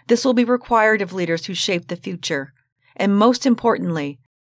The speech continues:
those that inspire others to do the same. It's important to remember, it's not that leaders are made,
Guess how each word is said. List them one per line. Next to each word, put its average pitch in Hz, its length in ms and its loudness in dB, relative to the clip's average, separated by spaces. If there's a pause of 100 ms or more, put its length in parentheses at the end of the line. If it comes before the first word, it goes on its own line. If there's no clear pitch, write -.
(220)
those 220 260 6
that 220 120 0
inspire 185 580 0
others 220 380 0
to - 120 -8
do 190 220 -2
the 185 100 -4
same. 147 460 -6 (600)
It's 240 200 0
important 254 500 0
to 262 100 -4
remember, 180 640 0 (300)
it's - 180 -2
not 233 280 4
that 285 160 2
leaders 220 340 2
are 196 140 2
made, 170 540 -2